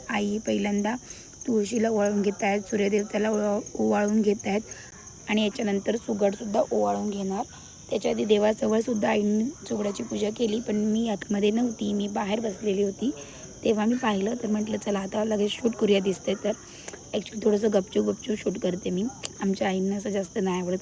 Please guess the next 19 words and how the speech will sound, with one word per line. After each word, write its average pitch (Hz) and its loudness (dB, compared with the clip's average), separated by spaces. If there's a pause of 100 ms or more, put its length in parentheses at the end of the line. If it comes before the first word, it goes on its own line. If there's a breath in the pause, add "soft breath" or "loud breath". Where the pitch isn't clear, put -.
कॅमेऱ्यासमोर, 185 -2
त्याच्यामुळे. 190 -4 (1000 loud breath)
ते 269 -10
बघा, 190 -8
हे - -6
हसल्या 202 0
पटकन. 208 -2 (720 loud breath)
आता 226 2
तुम्ही 254 2
म्हणाल, 233 4
"तुम्ही 240 4
नाही 240 4
का 233 0
सुगड 220 0
पूजत?" 208 -2
तर 233 4
मी 240 8
नाही 214 4
पूजत, 208 0